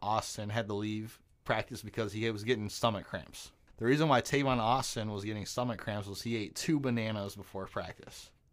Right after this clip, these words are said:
That's what he decided he was gonna eat before practice. Now, they had already lost a bunch of receivers, and at that point, they were down so many receivers that they couldn't keep practice going 'cause they didn't have enough people, enough bodies just to go out there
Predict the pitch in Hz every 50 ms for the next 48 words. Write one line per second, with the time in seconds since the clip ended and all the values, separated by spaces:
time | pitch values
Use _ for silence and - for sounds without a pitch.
0 | _ - _ - - - - - - - - - - 117 - - 135 131 120 113
1 | - 131 120 113 107 120 120 110 107 113 110 107 104 104 - - - - 104 90
2 | - 101 90 82 - - - - - - - - _ - - - - - 113 113
3 | 113 117 117 113 120 123 143 160 160 147 131 131 131 139 - - 131 120 123 131
4 | 131 - 123 104 - - 127 120 107 104 101 101 - 120 113 117 117 113 135 143
5 | 139 - - - 127 131 139 135 113 123 117 110 110 110 104 104 110 110 123 131
6 | 123 - 135 127 127 123 120 117 101 - 123 120 123 127 - 117 101 104 101 -
7 | 127 117 117 113 - - 120 - - _ _ _ _ _ - 123 110 - - 127
8 | 107 - 113 117 120 120 113 - 113 107 117 120 117 107 101 107 107 104 - -
9 | 110 101 101 95 95 98 101 - _ _ _ _ _ - 117 101 131 127 127 123
10 | 113 - 110 117 110 107 104 107 101 101 104 101 - 107 95 104 101 95 95 -
11 | 95 95 95 92 104